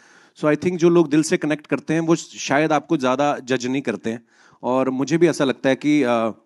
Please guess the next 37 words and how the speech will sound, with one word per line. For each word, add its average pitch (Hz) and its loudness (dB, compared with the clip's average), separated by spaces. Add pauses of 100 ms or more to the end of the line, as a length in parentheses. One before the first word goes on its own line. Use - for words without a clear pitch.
(320)
लोग 147 6
कॉमेडी 147 0
में 180 -2
देखना 151 -4
चाहते 147 -2
हैं 156 -4 (600)
कि 127 -2
मैं 127 0
और 127 2
कॉमेडी 120 -2
करूं, 117 -4
और 123 -6
वो 120 -4
तो 135 -10
टीवी 135 -2
पे 135 -2
हम 123 -4
लोग 127 -2
करते 120 -6
ही 156 -4
हैं, 131 -6
लेकिन, 156 -4 (420)
अ, 127 2 (180)
ये 147 2
फिल्म 190 -2
में 190 -2
शायद 147 -2 (680)
वो 156 6
ज्यादा 143 4
खुश 185 -4
होंगे, 151 0
क्योंकि 147 -8
उन्होंने 156 -2
शायद 143 0
ऐसा 139 -2
किरदार 135 0
में 135 -6